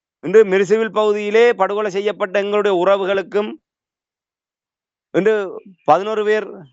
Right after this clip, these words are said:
இளைஞர்கள், தமிழ் இளைஞர்கள் அங்கே கடத்தப்பட்டு அவர்கள்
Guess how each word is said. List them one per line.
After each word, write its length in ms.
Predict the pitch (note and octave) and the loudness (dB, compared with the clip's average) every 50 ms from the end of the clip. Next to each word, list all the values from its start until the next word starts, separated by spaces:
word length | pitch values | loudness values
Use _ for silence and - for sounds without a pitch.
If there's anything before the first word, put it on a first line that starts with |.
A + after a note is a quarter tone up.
| _ _ _ _ _ _ _ _ _ _ _ _ _ _ _ _ _ _ _ _ _ _ _ _ _ - | _ _ _ _ _ _ _ _ _ _ _ _ _ _ _ _ _ _ _ _ _ _ _ _ _ 0
இளைஞர்கள், 420 | C#3 E3+ G3 G#3 G#3 G3+ F#3 G3 | 0 0 0 0 -4 -4 -4 -2
தமிழ் 220 | F3 F3+ F#3 F#3+ F#3 | -4 -4 -2 -2 -2
இளைஞர்கள் 420 | F3+ F#3 F#3+ G3 G3+ F#3+ F#3+ G3 F#3+ | -2 -2 -2 -2 -2 -2 -2 -2 -4
அங்கே 140 | F#3+ G3 | -4 -4
கடத்தப்பட்டு 560 | E3+ E3+ F3+ F3 E3 F#3+ E3+ F3+ F#3 E3+ F#3 G3 G3 F#3 - - _ _ _ _ _ _ _ _ _ _ _ _ _ - | -4 -4 -4 -4 -4 -6 -4 -4 -4 -2 -2 -4 -4 -4 -8 -12 _ _ _ _ _ _ _ _ _ _ _ _ _ 2
அவர்கள் 320 | - D#3+ F3 F3 F#3 F#3 | 2 2 4 4 2 0